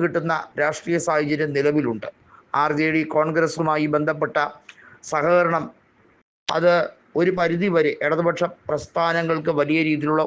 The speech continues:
ഊന്നൽ കൊടുക്കുന്നുണ്ട്. എന്നാൽ സി പി ഐ എമ്മിനെ കേരളത്തിന് പുറത്ത് ഒരിടത്തും മഷിയിട്ട് നോക്കിയാൽ കാണാനില്ല. എവിടെയൊക്കെ ഭരിച്ചിരുന്നോ അവിടെയൊക്കെ കുളം തോണ്ടി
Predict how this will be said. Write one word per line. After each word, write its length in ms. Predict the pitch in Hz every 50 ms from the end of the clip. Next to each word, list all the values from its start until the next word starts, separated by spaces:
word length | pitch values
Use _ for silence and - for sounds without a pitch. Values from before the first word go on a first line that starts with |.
| - 131 143
ഊന്നൽ 240 | 151 156 170 165 151 -
കൊടുക്കുന്നുണ്ട്. 500 | 165 151 156 156 160 151 143 120 - - - _ _ _ _ _ - - - - - - - _ - 170 196
എന്നാൽ 220 | 170 120 101 - - - - - -
സി 120 | 190 190 202 - -
പി 120 | 277 240 220
ഐ 60 | 190 175 165
എമ്മിനെ 260 | 156 151 151 143 143 147 - - _ _ _ _ _ _ _ _ - -
കേരളത്തിന് 500 | - 151 165 170 175 175 143 160 165 170 147
പുറത്ത് 300 | 143 143 143 139 - 151 139 131
ഒരിടത്തും 420 | 135 143 139 143 143 - 151 143 135
മഷിയിട്ട് 440 | 131 131 - - 175 170 160 165 143 131
നോക്കിയാൽ 360 | 135 131 120 - 147 131 123 - - _ _ - 131
കാണാനില്ല. 540 | 131 131 139 135 135 127 117 107 101 92 - - _ _ _ _ _ _ - _ - - - _ _ _ _ _ _ _ _ - - 123 135
എവിടെയൊക്കെ 480 | 147 175 196 208 208 202 175 - 196 175 151
ഭരിച്ചിരുന്നോ 580 | 151 165 156 156 151 175 175 170 170 165 170 165 156
അവിടെയൊക്കെ 460 | 151 151 160 170 170 160 151 - 180 165 - 143
കുളം 260 | 143 147 151 165 165 156
തോണ്ടി 300 | 156 151 147 131 151 147